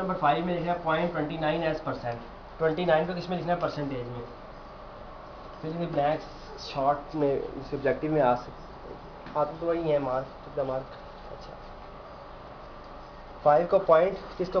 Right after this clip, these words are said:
पॉइंट? फ़ाइव है जी, पॉइंट टू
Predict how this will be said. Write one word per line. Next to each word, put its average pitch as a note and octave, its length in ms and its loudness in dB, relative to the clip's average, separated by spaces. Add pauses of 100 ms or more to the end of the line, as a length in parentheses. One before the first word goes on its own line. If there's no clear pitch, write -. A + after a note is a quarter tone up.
पॉइंट? E3 360 6 (1040)
फ़ाइव D#3 240 2
है F3+ 100 2
जी, G3 80 0 (200)
पॉइंट E3 380 4 (540)
टू D#3 100 2